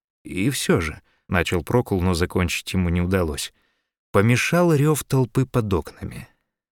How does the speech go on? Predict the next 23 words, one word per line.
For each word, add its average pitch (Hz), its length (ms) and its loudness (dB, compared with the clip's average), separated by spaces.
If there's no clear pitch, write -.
«Вот, 110 460 0
полюбуйся», — 85 840 -2
сказал 78 480 -4
Пилат, 82 380 -4
подойдя 78 420 -6
к - 80 -14
окну. - 320 -12
«Ни 104 200 -4
днём, 107 380 2
ни 113 100 2
ночью 110 520 0
нет 87 240 -4
покоя. - 580 -12
Ничего 165 380 0
не 123 120 2
поделаешь, 107 640 0
придётся 90 520 -2
выйти 90 340 -2
к - 120 -16
ним. 78 240 -10
Такова 98 520 -2
доля 90 340 -4
прокуратора. - 800 -12